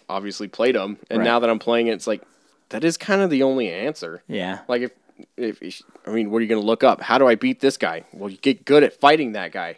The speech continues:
Speaker 2: Yeah, you memorize the patterns,
Speaker 1: Yeah,
Speaker 2: you
Speaker 1: that's
Speaker 2: block
Speaker 1: it.
Speaker 2: 'em, you dodge 'em, and
Speaker 1: That's a legit answer.
Speaker 2: Yeah.
Speaker 1: Like, before, I always just thought people were being dicks, but now that I'm playing, I'm like,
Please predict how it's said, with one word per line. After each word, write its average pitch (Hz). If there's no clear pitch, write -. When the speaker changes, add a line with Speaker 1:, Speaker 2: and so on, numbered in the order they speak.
Speaker 2:
Yeah, 104
you 92
memorize 110
the 110
patterns, 117
Speaker 1:
Yeah, 151
Speaker 2:
you 165
Speaker 1:
that's 135
Speaker 2:
block 160
Speaker 1:
it. -
Speaker 2:
'em, 127
you 113
dodge 113
'em, 123
and 113
Speaker 1:
That's 165
a 185
legit 170
answer. 131
Speaker 2:
Yeah. 110
Speaker 1:
Like, 117
before, 160
I 156
always 143
just 123
thought 135
people 131
were 120
being 120
dicks, 135
but 92
now 123
that 143
I'm 123
playing, 135
I'm 131
like, 107